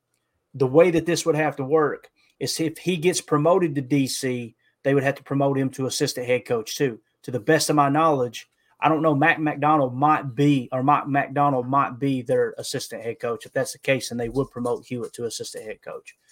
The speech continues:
But you would have to, another moving part, the reason I mention this, and we'll move on, is you would have to demote Rich Bisaccia and remove the assistant head coach position, opening him up for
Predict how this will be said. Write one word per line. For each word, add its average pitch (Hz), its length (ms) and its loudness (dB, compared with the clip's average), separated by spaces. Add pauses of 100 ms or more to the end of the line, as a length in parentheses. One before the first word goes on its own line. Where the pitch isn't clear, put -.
(340)
But 139 200 2
you 165 140 6
would 156 100 6
have 151 280 2
to, 147 320 4
another 156 300 4
moving 160 360 2
part, 165 220 4
the 123 80 -6
reason 139 200 -2
I 143 60 2
mention 147 320 -2
this, 117 120 -8
and 117 80 -6
we'll 123 120 -4
move 127 220 -6
on, 117 260 -4 (560)
is 120 220 -4
you 156 120 8
would 156 100 6
have 143 240 4
to 147 180 2
demote 143 720 2 (720)
Rich 147 280 2
Bisaccia 143 720 2 (440)
and 131 140 -4
remove 139 320 0
the 135 120 0
assistant 123 360 -2
head 127 220 -4
coach 151 240 0
position, 120 340 -10
opening 147 380 2
him 143 180 4
up 139 240 -2
for 123 280 -4